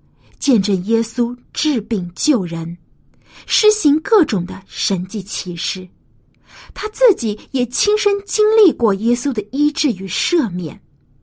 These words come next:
耶稣的爱使她重获新生。现在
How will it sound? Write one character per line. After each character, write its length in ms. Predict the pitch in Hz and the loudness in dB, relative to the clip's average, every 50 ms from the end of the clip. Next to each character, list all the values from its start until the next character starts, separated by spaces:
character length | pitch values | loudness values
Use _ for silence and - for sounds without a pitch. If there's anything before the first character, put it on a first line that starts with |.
| _ _ _ _ _ _ _ _ _ _ | _ _ _ _ _ _ _ _ _ _
耶 160 | - 202 214 | -4 -4 -4
稣 200 | 196 - - 202 | -4 -2 0 0
的 80 | 196 - - | 0 0 -2
爱 260 | - - 185 180 - - - - - - | -4 -4 -4 -6 -10 -14 -18 -18 -18 -8
使 160 | - - - | -4 -2 -2
她 160 | 302 - 330 359 | -2 -2 -4 -6
重 380 | 359 - - - - 214 196 214 | -6 -6 -6 -4 -2 -2 -2 -2
获 200 | 233 - - 320 247 | -2 0 0 0 0
新 380 | 196 - - - 233 226 233 | 0 -4 -4 -4 -2 -4 -4
生。 380 | 233 - - - 208 202 196 196 - _ _ _ _ _ _ _ _ _ _ _ _ _ _ _ _ _ _ _ _ _ _ | -4 -4 -4 -4 -4 -4 -6 -8 -12 _ _ _ _ _ _ _ _ _ _ _ _ _ _ _ _ _ _ _ _ _ _
现 380 | - - - - 226 180 156 | -6 -4 -2 0 0 -2 -2
在 240 | 160 - 190 170 175 | -6 -8 -8 -10 -10